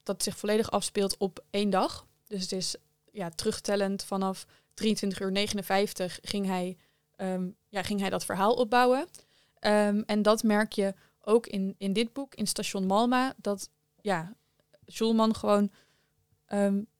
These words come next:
nou ja, een verhaal wil vertellen, maar de vorm, of zeg maar gewoon de, de, de structuur van het verhaal, eh, ook heel belangrijk vindt. Dus inderdaad door die,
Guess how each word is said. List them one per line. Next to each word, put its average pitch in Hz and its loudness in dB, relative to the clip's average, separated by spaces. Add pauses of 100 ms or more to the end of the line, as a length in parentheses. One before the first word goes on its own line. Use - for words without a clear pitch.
nou 202 0
ja, 160 -4
een 180 -6
verhaal 202 6
wil 269 4
vertellen, 269 0
maar 220 -2 (720)
de 190 -8
vorm, 254 4
of 214 0
zeg 226 -4
maar 214 -2
gewoon 208 2
de, 202 2
de, 196 0
de 196 -4
structuur 269 -2
van 269 2
het 262 0
verhaal, 247 4 (400)
eh, 220 4
ook 240 8
heel 202 2
belangrijk 185 -2
vindt. 196 -4
Dus 220 0
inderdaad 202 4
door 202 0
die, 196 -2